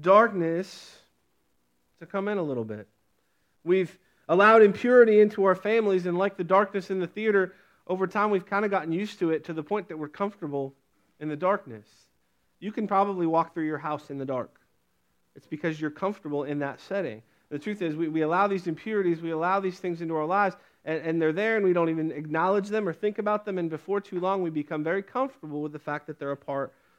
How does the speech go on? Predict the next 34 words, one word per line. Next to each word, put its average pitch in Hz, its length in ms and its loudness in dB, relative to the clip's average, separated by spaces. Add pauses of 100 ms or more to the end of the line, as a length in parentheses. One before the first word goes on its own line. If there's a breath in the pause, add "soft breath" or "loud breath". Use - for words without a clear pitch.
(160)
of 131 100 -8
our 143 120 0
lives, 131 420 -2 (760)
and 139 80 -10
we 139 100 -8
can 139 120 -12
see 135 180 -10
just 123 200 -10
fine. 110 260 -12 (2000)
Now, 160 100 -4
hear 220 100 6
me 208 80 2
clearly 165 300 0
here. 131 100 -2
I'm, 170 140 0
I'm 180 160 -2
not 202 140 0
suggesting 175 500 -2
that 160 100 -2
we 147 80 -2
don't 143 200 -2
want 139 300 -4
to - 60 -20
protect 143 440 -12
our 123 100 -8
families 160 480 -6 (640)
from 160 160 0
these 165 180 2
impurities, 170 540 -2
from 160 160 -8
these 151 160 -4
things 165 400 -8 (340 soft breath)
that - 160 -2
hurt, 180 400 -4